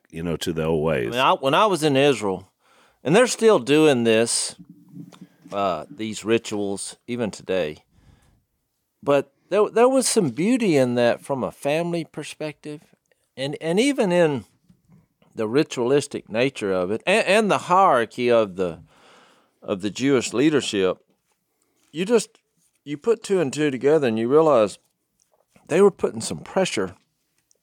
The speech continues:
Speaker 2: on people who had decided that Jesus is the Son of God, and, and this is it.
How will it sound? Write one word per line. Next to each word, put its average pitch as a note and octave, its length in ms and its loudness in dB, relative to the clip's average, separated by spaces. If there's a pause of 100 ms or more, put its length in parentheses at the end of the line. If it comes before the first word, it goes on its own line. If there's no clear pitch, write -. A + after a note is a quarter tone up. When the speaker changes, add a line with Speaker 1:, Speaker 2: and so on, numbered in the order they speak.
(340)
Speaker 2:
on A2 200 -2
people A#2 500 -4
who A2+ 200 0
had G2 420 -2 (800)
decided B2+ 540 0
that F2 160 -6
Jesus A#2 720 0 (1000)
is A#2 220 -2
the G2 80 -6
Son C3 260 0
of E2 140 -4
God, F#2 580 -2 (640)
and, G#2 200 -4
and G2+ 220 -2
this C#3 220 2
is F2 140 -8
it. C#3+ 340 2